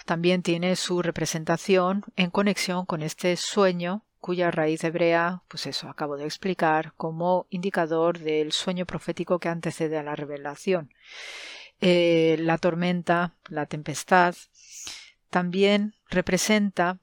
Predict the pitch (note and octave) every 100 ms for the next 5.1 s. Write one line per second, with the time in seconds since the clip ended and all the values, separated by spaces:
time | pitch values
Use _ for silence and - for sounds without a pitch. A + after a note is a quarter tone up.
0 | - E3+ E3 E3 E3 E3 E3 E3 E3 E3+
1 | - A3 G#3+ - G3+ - F#3 F3+ F3 E3+
2 | E3+ F3 F3 - F3+ F3+ E3+ D3+ - F#3
3 | F#3 F#3 - F#3 F#3 F3 E3 D#3 E3 F3+
4 | _ - _ _ G#3 G#3+ - A3+ G3+ G#3+
5 | -